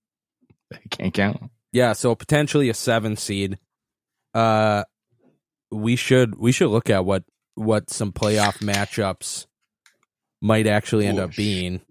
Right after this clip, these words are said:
Speaker 3: Well, it's e-, it's either gonna be Minnesota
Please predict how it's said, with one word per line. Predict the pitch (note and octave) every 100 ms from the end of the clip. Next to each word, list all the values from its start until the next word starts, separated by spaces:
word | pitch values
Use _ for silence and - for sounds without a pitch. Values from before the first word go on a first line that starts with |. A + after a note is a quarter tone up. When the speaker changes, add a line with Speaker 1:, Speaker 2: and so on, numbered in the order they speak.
| _ _ _ _ _ _ _ _ _ _ _ _ _ _ _ _ _ _ _ _ _ _
Speaker 3:
Well, | - G2+
it's | G2+ A#2
e-, | A#2 -
it's | A2+ -
either | A#2+ A#2+
gonna | A2 A2+ G#2+
be | G#2+ G#2+ G#2+ G#2+ G2+ _ _ _ _ _ _ _ _ _ -
Minnesota | A2 A2 - A2+ A2 A2 A2 A2+